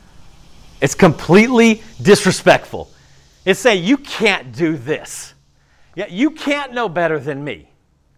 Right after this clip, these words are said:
You can't have a better way than me. You can't, you, Jesus, you can't understand me.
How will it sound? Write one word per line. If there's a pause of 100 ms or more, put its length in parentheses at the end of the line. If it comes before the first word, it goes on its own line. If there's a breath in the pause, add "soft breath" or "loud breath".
(480 soft breath)
You
can't
have
a
better
way
than
me. (320 soft breath)
You
can't, (180 soft breath)
you,
Jesus,
you
can't
understand
me.